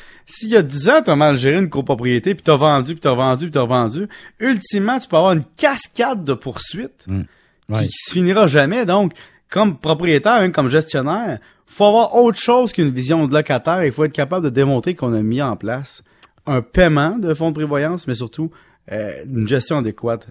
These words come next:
Speaker 1: euh, des condos.
Speaker 2: Quoi répondre à cette, euh, affirmation ? « Je n'ai pas les moyens d'épargner dix pour cent de mon salaire. »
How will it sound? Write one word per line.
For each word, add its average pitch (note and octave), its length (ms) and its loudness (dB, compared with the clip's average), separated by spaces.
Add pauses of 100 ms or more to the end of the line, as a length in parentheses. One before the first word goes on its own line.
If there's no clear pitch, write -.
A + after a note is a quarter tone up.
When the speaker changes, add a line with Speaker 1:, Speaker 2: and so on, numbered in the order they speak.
Speaker 1:
euh, G2+ 220 -10
des G2+ 120 -12
condos. G2+ 320 -14 (240)
Speaker 2:
Quoi A3+ 140 4
répondre C3+ 640 2
à A#2 120 0
cette, A#2 440 -4
euh, G2 340 -2
affirmation ? « A#2+ 680 -2
Je D2+ 140 0
n'ai D#3 140 2
pas A#3 200 0
les A#3+ 80 0
moyens E3+ 320 0
d'épargner D3 440 0
dix A#2+ 220 -2
pour E3+ 220 -4
cent D#3+ 240 -4
de A#2 120 -2
mon A#2 160 -2
salaire. » G2 460 -4